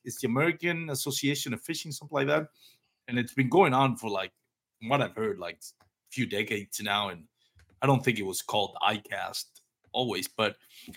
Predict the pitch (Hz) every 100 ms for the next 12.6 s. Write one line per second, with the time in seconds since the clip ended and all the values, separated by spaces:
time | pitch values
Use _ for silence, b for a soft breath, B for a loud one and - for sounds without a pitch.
0 | - 240 156 139 156 147 - - 147 226
1 | 220 151 139 139 170 170 151 190 - b
2 | b _ _ 370 302 240 233 208 - 175
3 | 190 196 143 160 139 127 156 143 - 135
4 | 151 170 143 - 165 170 135 131 131 -
5 | 117 104 131 151 - 147 139 135 190 220
6 | - 175 143 123 151 131 123 107 123 131
7 | 135 147 135 135 123 143 131 113 110 98
8 | 101 - - b b b _ 151 - 135
9 | 110 110 113 120 143 135 110 107 107 -
10 | b b b _ 143 147 135 131 120 131
11 | 131 131 123 123 120 - 120 117 - 123
12 | 117 117 113 - 110